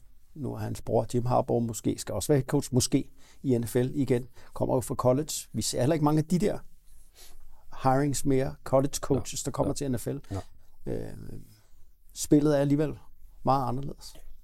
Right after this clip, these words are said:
Speaker 2: Ja, og så kan man sige, at det andet, der, der kunne lokke før tiden, var jo meget højere lønninger, og det er det jo ikke i dag.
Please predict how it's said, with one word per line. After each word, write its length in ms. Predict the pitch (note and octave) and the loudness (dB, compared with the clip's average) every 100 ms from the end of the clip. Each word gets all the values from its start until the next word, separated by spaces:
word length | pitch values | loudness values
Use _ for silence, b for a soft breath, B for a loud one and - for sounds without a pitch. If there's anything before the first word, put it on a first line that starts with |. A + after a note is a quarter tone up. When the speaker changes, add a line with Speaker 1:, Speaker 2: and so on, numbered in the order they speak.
| - A2 | -8 -4
Speaker 2:
Ja, 200 | E2+ E2 - | -4 -6 0
og 140 | A#2 G2 | 2 4
så 140 | A#2+ | 4
kan 100 | A2+ | 4
man 80 | G#2+ | 2
sige, 140 | - | 2
at 60 | A2 | 2
det 100 | A#2+ | 2
andet, 300 | G#2+ G#2+ B2+ | 2 4 4
der, 140 | G#2+ G2 - - - - - | 4 2 -4 -14 -14 -12 0
der 120 | G#2 | 0
kunne 240 | - A2 | 0 0
lokke 300 | G2+ G2 A#2+ | 2 2 0
før 200 | A#2+ A2 | 0 -2
tiden, 280 | - B2 A2+ | -2 -6 -2
var 120 | G2 | 0
jo 300 | F#2+ F#2+ F2+ - - - - | 2 2 0 -4 -14 -16 0
meget 240 | E2+ G#2 | 2 4
højere 240 | G2 G2 G#2 | 4 4 4
lønninger, 300 | G2 A2+ G#2 | 4 2 -2
og 240 | G2+ F#2+ | -6 -2
det 100 | G2+ | -2
er 60 | G2+ | 0
det 80 | A2 | -2
jo 60 | |
ikke 120 | F#2+ | -2
i 40 | G2+ | -2
dag. 180 | F#2+ | -4